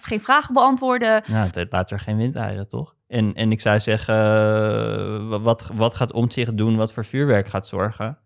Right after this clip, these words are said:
Speaker 1: Maar hebben
Speaker 2: Dus
Speaker 1: mensen
Speaker 2: alleen
Speaker 1: juist
Speaker 2: maar
Speaker 1: daar niet behoefte
Speaker 2: afbreukrisico.
Speaker 1: aan? Een soort van die saaie, degelijke bestuurscultuur.
Speaker 2: Ja, dus hij is, daarom
Speaker 1: Heb-
Speaker 2: staat hij ook op een miljoen miljard zetels. Maar we, we hebben het, we hebben het erover, wat gaat er nu nog veranderen tot tweeëntwintig november? Nou, dan verwacht ik weinig op die twee.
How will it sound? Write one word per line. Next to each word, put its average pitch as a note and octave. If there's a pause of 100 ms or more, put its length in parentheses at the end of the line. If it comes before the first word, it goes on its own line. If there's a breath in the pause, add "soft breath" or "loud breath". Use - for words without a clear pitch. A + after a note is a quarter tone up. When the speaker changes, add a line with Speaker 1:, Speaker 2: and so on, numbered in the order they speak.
(140)
Speaker 1:
Maar G3+
hebben B3+
Speaker 2:
Dus C4
Speaker 1:
mensen -
Speaker 2:
alleen -
Speaker 1:
juist B3+
Speaker 2:
maar B3+
Speaker 1:
daar B2
niet A#2
behoefte A2+ (100)
Speaker 2:
afbreukrisico. G2
Speaker 1:
aan? -
Een F#2+
soort -
van A3+
die A3+
saaie, A#3+
degelijke G#3+ (380 loud breath)
bestuurscultuur. G3
Speaker 2:
Ja, F#3
dus F#3
hij E3+
is, F3
daarom F3
Speaker 1:
Heb- F#3
Speaker 2:
staat E3+
hij E3
ook D#3+
op D#3
een D#3
miljoen D3
miljard C3+
zetels. D#3+
Maar A2+
we, F#2
we A2+
hebben A#2+
het, -
we A2
hebben B2
het A#2+
erover, A2
wat A2
gaat A2+
er A#2+
nu A2
nog A2
veranderen A2
tot -
tweeëntwintig F#2
november? F2+ (220)
Nou, G2
dan F2+
verwacht G2
ik F#2
weinig F#2+
op D3
die B2
twee. A2+